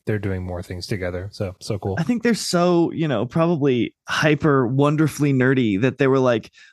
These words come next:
Speaker 2: by saying, "We're not doing any more of The Expanse stuff," they were like, "Well, we're not gonna do, like, that same feel of story." They're talking about, like, the, the culture of the story, you know, like, the ideas behind it. Whereas this is gonna be a totally different idea, but the same setting, and maybe even some of the same, like,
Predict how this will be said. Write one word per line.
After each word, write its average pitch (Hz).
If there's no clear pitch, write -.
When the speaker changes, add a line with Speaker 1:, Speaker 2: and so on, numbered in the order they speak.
Speaker 2:
by 156
saying, 156
"We're 160
not 151
doing 151
any 147
more 139
of 131
The 135
Expanse 131
stuff," 143
they 156
were 139
like, 139
"Well, 202
we're 202
not 196
gonna 170
do, 151
like, 143
that 135
same 143
feel 131
of 120
story." 127
They're 123
talking 143
about, 131
like, 127
the, 113
the 160
culture -
of 117
the 123
story, 123
you 139
know, 143
like, 127
the -
ideas 127
behind 120
it. 143
Whereas 127
this 185
is 143
gonna 147
be 139
a 131
totally 143
different 135
idea, 127
but 131
the 127
same 127
setting, 160
and 151
maybe 175
even 165
some 160
of 147
the 139
same, 139
like, 117